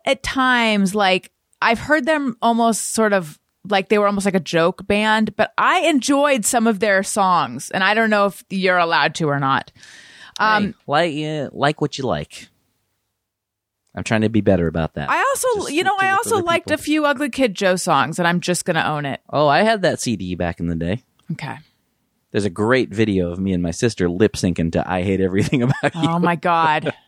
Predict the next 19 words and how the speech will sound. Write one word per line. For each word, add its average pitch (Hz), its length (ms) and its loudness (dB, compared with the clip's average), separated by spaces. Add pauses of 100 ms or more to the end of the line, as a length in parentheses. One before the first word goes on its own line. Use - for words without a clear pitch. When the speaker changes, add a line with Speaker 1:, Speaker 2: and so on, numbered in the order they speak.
(340)
Speaker 1:
I 175 160 -2
would 170 360 0 (340)
love 185 640 2 (640)
to - 160 -10
see 143 300 -4
that. - 640 -10
Speaker 2:
<laughs> - 160 2 (800)
Speaker 1:
Um, 240 600 2 (1300)
and 277 200 0
then, 302 220 0
so 294 140 0
there's 311 180 0
been 302 140 -2
a 294 80 0
lot 285 220 0
of 269 100 -4
chanting 262 460 -2
of - 80 -4
Tony. 226 640 0